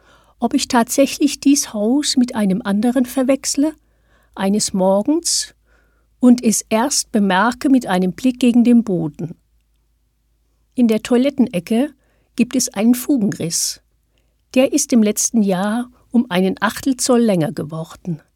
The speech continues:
Das sieht man. Amanda, die kennst du. Du weißt, wie sie mit den durchreisenden Herren flirtet.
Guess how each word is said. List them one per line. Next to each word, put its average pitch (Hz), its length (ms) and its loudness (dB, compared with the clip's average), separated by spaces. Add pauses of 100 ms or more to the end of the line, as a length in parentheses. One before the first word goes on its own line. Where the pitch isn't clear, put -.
(920)
Das 196 240 -4
sieht - 240 -2
man. 151 300 -6 (1300)
Amanda, 180 760 0 (600)
die 277 80 2
kennst 214 400 -2
du. 165 220 -6 (920)
Du 190 160 -4
weißt, 208 640 -2 (200)
wie 254 140 4
sie 277 220 2
mit 254 220 4
den 180 160 2
durchreisenden 247 880 2
Herren 220 380 0
flirtet. 170 720 -4